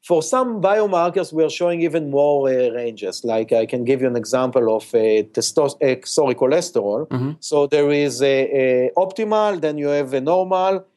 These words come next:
Speaker 1: then you have a near normal, you have a high, and you have very high. So, uh, sometimes it's more complex than just the optimal, normal, and the out of normal.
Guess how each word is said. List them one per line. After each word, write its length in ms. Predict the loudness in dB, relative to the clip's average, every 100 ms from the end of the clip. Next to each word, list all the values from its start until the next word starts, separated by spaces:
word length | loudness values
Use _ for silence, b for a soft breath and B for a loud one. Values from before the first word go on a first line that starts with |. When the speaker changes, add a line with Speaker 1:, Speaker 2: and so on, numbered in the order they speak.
| _ -2
Speaker 1:
then 220 | 0 2
you 160 | 2 2
have 560 | 2 2 2 0 0
a 160 | -2 0
near 260 | 0 2
normal, 760 | 2 2 2 2 0 2 2 0
you 240 | -2 -2 0
have 460 | 0 0 0 -2 -2
a 340 | 0 0 0 -4 -6
high, 300 | 0 2 2
and 180 | 0 0
you 80 | -2
have 180 | -2
very 240 | -2 -4 -4
high. 280 | -10 -12 -16 _ _ _ _
So, 420 | -10 -2 2 2 2
uh, 140 | 0
sometimes 540 | 2 0 2 2 0 -2
it's 180 | -4 0
more 240 | 0 2
complex 500 | 0 -2 0 -4 -2
than 180 | -4 0
just 420 | 0 0 -2 -4
the 240 | -2 0 0
optimal, 640 | -2 -2 -2 0 0 0
normal, 580 | 0 0 0 0 0 -2
and 340 | -2 -2 -2 2
the 160 | 2
out 220 | 2 0
of 160 | -6 -14
normal. 300 | -12 -12